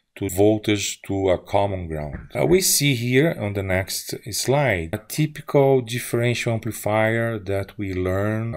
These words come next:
op amps and electronic circuits. It has four resistors, the two incoming resistors to be the same, and then the feedback resistor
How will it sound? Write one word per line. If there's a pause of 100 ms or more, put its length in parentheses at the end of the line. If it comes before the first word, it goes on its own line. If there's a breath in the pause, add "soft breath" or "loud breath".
op
amps
and
electronic
circuits. (1080 soft breath)
It
has (120)
four
resistors, (920)
the
two
incoming
resistors
to
be
the
same, (540 soft breath)
and
then
the
feedback
resistor